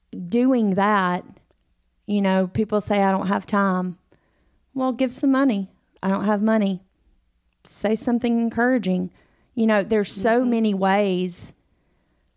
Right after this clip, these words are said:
Speaker 1: to do different things, and it genuinely does. It makes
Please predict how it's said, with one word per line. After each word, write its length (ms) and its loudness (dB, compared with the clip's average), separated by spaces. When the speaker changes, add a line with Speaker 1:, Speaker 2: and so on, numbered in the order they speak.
Speaker 1:
to 160 -4
do 260 0
different 440 -4
things, 760 -2
and 560 -2
it 260 -2
genuinely 680 0
does. 520 -2
It 180 -4
makes 680 -4